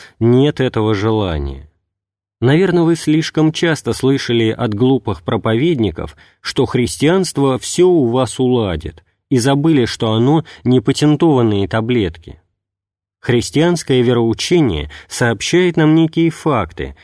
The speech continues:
и если они не верны, ни один честный человек не вправе им верить, как бы они ни помогали. А если верны, всякий честный человек верить в них обязан, даже если помощи от них нет.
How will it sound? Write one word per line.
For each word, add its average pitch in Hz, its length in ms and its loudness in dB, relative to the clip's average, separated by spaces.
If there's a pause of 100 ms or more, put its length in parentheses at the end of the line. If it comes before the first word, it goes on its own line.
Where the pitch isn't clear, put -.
(160)
и 131 80 0
если 127 380 0
они 127 280 2
не 120 200 2
верны, 123 440 0 (280)
ни 123 240 4
один 127 400 2
честный 131 480 -2
человек 107 640 -2
не 120 160 2
вправе 135 460 0
им 143 120 2
верить, 135 520 0
как 113 240 -2
бы 113 140 0
они 113 180 2
ни 113 120 2
помогали. 117 760 -2 (520)
А 123 100 0
если 110 380 0
верны, 110 500 2 (280)
всякий 120 500 -2
честный 117 420 -2
человек 107 540 0
верить 123 340 2
в 127 40 -2
них 127 200 0
обязан, 127 640 -2 (240)
даже 110 320 0
если 117 260 -2
помощи 117 560 0
от 87 180 -4
них 90 220 -4
нет. 85 380 -6